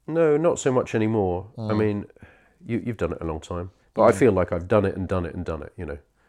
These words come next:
Speaker 1: I've done the, I've done so many pubs and theatres and art centres and, you know, all of these types of things. And, um, I, I mean, I got quite intolerant at a certain point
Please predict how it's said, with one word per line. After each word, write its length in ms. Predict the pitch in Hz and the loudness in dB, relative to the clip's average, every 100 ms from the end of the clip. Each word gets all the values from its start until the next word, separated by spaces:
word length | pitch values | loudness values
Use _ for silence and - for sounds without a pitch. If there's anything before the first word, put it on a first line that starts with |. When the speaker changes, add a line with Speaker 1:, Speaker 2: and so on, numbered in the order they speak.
| _ - | _ -12
Speaker 1:
I've 180 | 80 - | -6 0
done 340 | 95 90 85 | 0 0 -4
the, 160 | 76 76 _ _ | -8 -10 _ _
I've 200 | 87 87 | -14 -8
done 300 | - 90 82 | -4 -4 -4
so 360 | 76 - 127 117 | -10 -6 -4 -2
many 380 | 107 101 92 90 | -2 -4 -6 -8
pubs 540 | - 123 95 76 - | -10 -6 -4 -6 -8
and 240 | 82 80 - | -12 -12 -10
theatres 680 | - 131 95 - 73 78 80 | -4 0 0 -2 -10 -10 -10
and 160 | 80 | -8
art 220 | 104 - | -6 -8
centres 500 | - 80 78 76 - | -10 -12 -12 -14 -14
and, 120 | 82 76 _ _ _ _ _ 104 | -14 -16 _ _ _ _ _ -12
you 60 | |
know, 80 | 82 | -10
all 280 | 82 101 101 | -8 -6 -6
of 120 | 92 | -6
these 260 | 85 76 - | -8 -10 -14
types 460 | - 98 80 - | -6 -4 -4 -8
of 120 | 80 76 | -14 -14
things. 680 | - _ 101 78 85 - _ _ _ _ _ _ | -20 _ -8 -8 -10 -18 _ _ _ _ _ _
And, 300 | 92 87 85 | -10 -8 -6
um, 380 | 87 85 85 82 _ _ _ _ _ _ _ - - _ _ _ _ _ _ _ _ - | -8 -8 -10 -14 _ _ _ _ _ _ _ -20 -20 _ _ _ _ _ _ _ _ -4
I, 80 | 120 | 0
I 120 | 123 | 2
mean, 100 | 127 | 4
I 100 | 120 | 4
got 260 | 170 - | 2 0
quite 320 | - 139 110 113 | 2 2 2 -2
intolerant 800 | 101 - 147 107 90 78 - - _ _ _ _ _ _ - | -6 -4 -2 0 -2 -6 -12 -20 _ _ _ _ _ _ -10
at 100 | 92 | -8
a 60 | 87 | -6
certain 420 | - 107 85 87 | -2 -2 -2 -10
point 540 | - 101 76 - - | -6 -6 -6 -12 -20